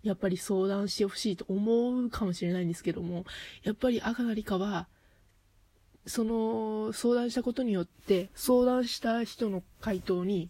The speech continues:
左右されて、もしそれで失敗した時に、その相手に対して、あの、責めたくない、責めたくない思いがあってこそ、やっぱり自分の人生とか、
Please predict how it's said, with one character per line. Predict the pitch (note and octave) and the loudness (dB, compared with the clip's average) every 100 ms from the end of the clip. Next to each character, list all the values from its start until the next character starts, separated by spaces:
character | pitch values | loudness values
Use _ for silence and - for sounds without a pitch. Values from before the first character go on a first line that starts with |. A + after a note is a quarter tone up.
| - | -8
左 | - - | -2 4
右 | C4+ G#3+ | 4 4
さ | F3 F#3+ | 0 -2
れ | F#3+ | -2
て、 | - G3+ E3 F3+ | 2 2 2 0
も | G#3+ | -2
し | B3 | -2
そ | - G3+ | 2 2
れ | G#3 | 4
で | G#3+ | 4
失 | - F3 - | 0 -6 0
敗 | G#3 G#3 G#3+ | 2 4 2
し | - - | 0 -2
た | A3 G#3+ | 2 2
時 | A#3 G#3+ F3 | 2 0 0
に、 | F3 E3+ F3 _ _ _ - - | 0 0 -4 _ _ _ -20 -10
そ | - | -2
の | B3 C4 | 0 0
相 | A#3+ A#3+ | 0 0
手 | B3+ B3 B3 B3+ C4 | 4 4 4 0 -4
に | - - | -8 0
対 | G3+ G3 | 2 2
し | F3+ - | 0 -2
て、 | F#3 F3 D#3+ - | 0 0 -2 -6
あ | G#3+ | -4
の、 | F#3 F3+ | -2 -2
責 | - A3 | 2 2
め | B3 | 4
た | C#4+ C4+ | 2 2
く | G#3+ | 2
な | F3 E3 | 2 0
い、 | A3+ - _ - | -4 -16 _ -14
責 | - A3+ | -2 2
め | A#3+ | 2
た | C#4+ | 2
く | B3+ | 2
な | G#3 G#3+ | 2 2
い | |
思 | G3 G3 A3+ | 2 0 0
い | G#3 | 0
が | F#3+ | 0
あ | A3 | -2
っ | - | -4
て | - B3+ | -4 -4
こ | - D4 | -2 -4
そ、 | - E4+ C4+ | 2 2 2
や | F#3+ | -2
っ | - | 0
ぱ | C4 | 0
り | B3 A#3+ G3 - - - - - - _ _ _ | 2 2 0 -8 -20 -20 -20 -20 -20 _ _ _
自 | - G#3 | -4 -2
分 | A3 A#3 | 0 0
の | B3 | 0
人 | A#3 B3+ A#3 | 0 0 0
生 | - F#3 F3 | 0 0 0
と | F#3+ | -2
か、 | - F3 E3 | -2 0 0